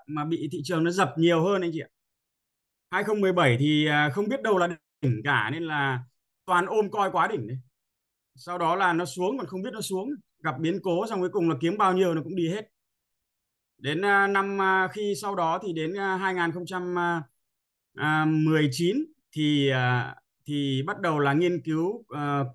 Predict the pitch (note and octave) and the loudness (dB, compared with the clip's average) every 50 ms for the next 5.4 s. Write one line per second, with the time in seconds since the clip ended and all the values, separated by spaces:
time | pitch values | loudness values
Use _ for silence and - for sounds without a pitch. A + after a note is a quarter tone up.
0 | - - G#3+ A#3 A#3 B3+ A#3 G#3+ G3+ F#3 D3+ D3 C#3 C3 B2 A#2+ A#2 A#2 B2 D#3+ | -12 -12 -10 -4 -2 0 2 2 2 0 2 2 2 2 2 0 0 0 0 0
1 | F3 E3+ E3 D#3+ D3+ D3+ D3 C#3+ - D3+ D3 - G3+ F#3+ E3 F3 E3 D3 C3 A#2+ | 0 -2 -2 -2 -2 -4 -8 -10 -12 -16 -10 -4 -2 -2 2 4 6 6 6 4
2 | A#2+ A#2+ G#2 B2 B2 A#2 C3+ B2 B2 B2+ B2+ A2+ G2+ F#2+ - _ _ _ _ _ | 2 0 -4 -4 -4 -2 0 2 4 4 4 2 0 -4 -12 _ _ _ _ _
3 | _ _ _ _ - C3+ C#3 C3+ B2+ B2+ B2 B2 A#2+ A#2 A#2+ B2 _ _ _ _ | _ _ _ _ -6 -2 0 0 0 2 0 0 -2 -4 -6 -12 _ _ _ _
4 | - D3+ E3+ G3+ G3+ F#3+ F3+ F3+ D#3+ D3+ C3 A#2+ C#3 C#3+ C#3 C#3 C#3 C3+ C3 B2+ | -12 -10 -8 -4 -2 0 0 2 0 0 -2 0 0 0 2 2 2 2 2 2
5 | B2+ B2+ B2 A#2+ G2 C#2+ D#2 | 2 2 2 0 -2 -6 -10